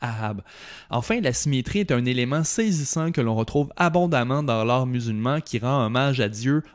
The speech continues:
autant par la finesse des motifs que par le choix des couleurs et des matériaux. Le dinar que vous observez à droite est une unité de monnaie encore utilisée de nos jours dans certains pays du Moyen-Orient,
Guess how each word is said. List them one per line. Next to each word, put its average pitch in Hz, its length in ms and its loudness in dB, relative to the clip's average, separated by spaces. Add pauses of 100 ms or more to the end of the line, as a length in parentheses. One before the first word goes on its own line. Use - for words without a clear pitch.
(120)
autant 202 360 6
par 135 180 2
la 113 140 0
finesse 165 420 0
des 120 120 0
motifs 156 560 -2
que - 100 -4
par 143 200 0
le 113 100 2
choix 160 240 2
des 147 180 -2
couleurs 127 460 2
et 104 80 0
des 107 120 -2
matériaux. 123 640 -2 (400)
Le 101 180 -2
dinar 143 520 0
que 123 100 0
vous 113 220 -2
observez 120 440 0
à 104 140 0
droite 135 320 0
est 110 160 -6
une 113 120 -2
unité 160 380 0
de 160 60 -4
monnaie 127 420 -2
encore 156 360 2
utilisée 127 440 -2
de 135 160 2
nos 120 200 0
jours 139 340 0
dans 110 160 -2
certains 180 380 -2
pays 135 340 -2
du 135 160 -4
Moyen-Orient, 120 720 -2